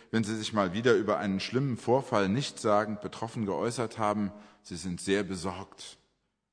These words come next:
Aber wehe, wir gehören zu denen, die es selber trifft. Dann ist das unser eigen-, einziges Thema, unser Thema.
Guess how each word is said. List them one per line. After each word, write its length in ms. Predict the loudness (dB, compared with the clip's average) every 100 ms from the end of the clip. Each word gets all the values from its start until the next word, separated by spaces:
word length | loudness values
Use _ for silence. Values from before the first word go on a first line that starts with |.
| _ _ _ -12
Aber 300 | -8 -4 0
wehe, 320 | 0 0 -4 -12 -20 _ _ _ -4
wir 160 | -2
gehören 440 | 0 -2 -2 -2 -6
zu 160 | -8
denen, 520 | -2 0 0 0 -2 -6 -20 _ -8
die 80 |
es 140 | -6 -4
selber 340 | -4 -2 -6
trifft. 540 | -10 -16 -18 -20 -20 _ _ _ _ _ _ _ _ -4
Dann 140 | -4
ist 160 | -2 -6
das 140 | -8
unser 420 | -8 -8 -8 -6
eigen-, 240 | -4 -4 -6 -4
einziges 520 | -4 -4 -10 -10 -12
Thema, 320 | -14 -16 -18 -20 _ -10
unser 340 | -6 -4 -6
Thema. 360 | -10 -16 -18